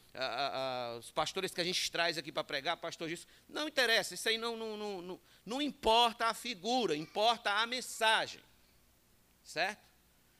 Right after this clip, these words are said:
Importa a mensagem, o conteúdo da mensagem. É isso que nós temos que aprender e desenvolver pra nós sermos uma igreja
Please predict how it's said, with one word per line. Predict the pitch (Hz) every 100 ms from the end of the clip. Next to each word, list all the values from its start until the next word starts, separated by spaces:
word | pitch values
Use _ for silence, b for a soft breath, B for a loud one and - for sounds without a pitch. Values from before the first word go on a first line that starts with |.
| b _
Importa | - 220 196 -
a | 214
mensagem, | 240 226 - 220 208 185 120 113
o | -
conteúdo | 165 220 240 226 220 240 233 196
da | 196
mensagem. | 190 - 156 - B B B
É | 208
isso | 233 269 294 294 285 - - 262 262
que | 220
nós | 226 220 -
temos | - 214 220 -
que | 196
aprender | 208 - 208 202 160 208 208 - -
e | 226
desenvolver | 190 143 277 302 185 277 320 269 269 214 180 214 220 233
pra | - 190
nós | 208 214
sermos | - - 208 226 233 208
uma | 208 220
igreja | 165 185 220 214 233